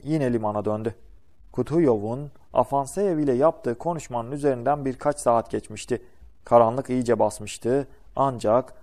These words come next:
Amur yerinden kıpırdamadığı gibi karanlığa gömülmüştü. Vapur ancak iki gün sonra Kızi'ye doğru demir aldı ve il karargahı şefinin kaçağın tutuklanarak Nikolaevski'ye gönderilmesi emrinden yazısını gördü.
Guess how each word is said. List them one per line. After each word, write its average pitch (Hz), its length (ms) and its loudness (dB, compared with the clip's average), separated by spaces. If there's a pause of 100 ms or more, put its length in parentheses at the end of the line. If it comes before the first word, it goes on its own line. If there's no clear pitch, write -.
(120)
Amur 139 280 0
yerinden 117 500 0
kıpırdamadığı 127 720 -2
gibi 123 480 -4 (200)
karanlığa 104 500 2
gömülmüştü. 107 600 -6 (1080)
Vapur 220 420 0 (160)
ancak 196 380 -4
iki 190 200 -8
gün 156 140 -2
sonra 143 600 0
Kızi'ye 147 400 0
doğru 127 300 2
demir 139 240 0
aldı 127 640 0
ve 127 80 -4
il 185 220 -6
karargahı 123 640 0
şefinin 117 640 -10 (220)
kaçağın 160 460 -4
tutuklanarak 131 800 0 (220)
Nikolaevski'ye 131 800 -2
gönderilmesi 127 760 -4
emrinden 131 640 -4
yazısını 123 440 -4
gördü. 107 360 0